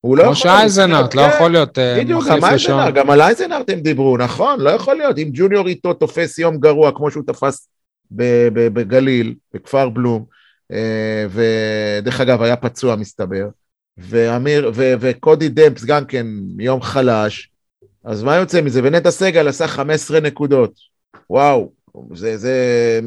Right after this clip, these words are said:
Speaker 1: מספר מכובד,
Speaker 2: כמו
Speaker 1: כן?
Speaker 2: שהיה איזה משחק שעמית גרשון קלע איזה שלושים והפסדנו, כאילו, זה לא
Speaker 1: כן, אבל אתה רואה שזה לא, זה לא מספיק, זה לא סוחב. אז הפועל באר שבע צריכה שניים, שלושה שינויים.
Speaker 2: יוחזר
Speaker 1: מיידי.
Speaker 2: כהן סבן לאלתר.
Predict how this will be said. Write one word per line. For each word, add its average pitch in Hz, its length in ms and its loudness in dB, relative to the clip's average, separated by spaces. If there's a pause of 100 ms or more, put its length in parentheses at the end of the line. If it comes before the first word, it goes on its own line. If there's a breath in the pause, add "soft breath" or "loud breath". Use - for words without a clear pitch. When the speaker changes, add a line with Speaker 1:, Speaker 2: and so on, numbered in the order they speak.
Speaker 1:
מספר 151 500 -2
מכובד, 160 640 0
Speaker 2:
כמו 143 160 2
Speaker 1:
כן? 160 80 6
Speaker 2:
שהיה 165 240 6
איזה 160 160 6
משחק 165 340 2
שעמית 160 320 2
גרשון 160 400 2
קלע 139 160 0
איזה 131 140 -2
שלושים 127 420 -6
והפסדנו, 104 600 -6
כאילו, 95 320 -16
זה 98 160 -18
לא 113 120 -14
Speaker 1:
כן, 277 220 -2
אבל 113 260 -2
אתה 110 140 -4
רואה 156 280 -2
שזה 107 340 -8
לא, 160 240 -6
זה 101 140 -8
לא - 100 -4
מספיק, 170 400 -16
זה 92 140 -8
לא 110 100 -6
סוחב. 107 460 -12
אז 92 140 -14
הפועל 156 220 2
באר 151 140 2
שבע 139 220 -4
צריכה 113 500 -6 (500)
שניים, 117 340 -6
שלושה 107 320 -6
שינויים. 104 600 -8 (460)
Speaker 2:
יוחזר 143 580 6
Speaker 1:
מיידי. 165 160 6
Speaker 2:
כהן 185 280 6
סבן 170 460 4
לאלתר. 143 760 2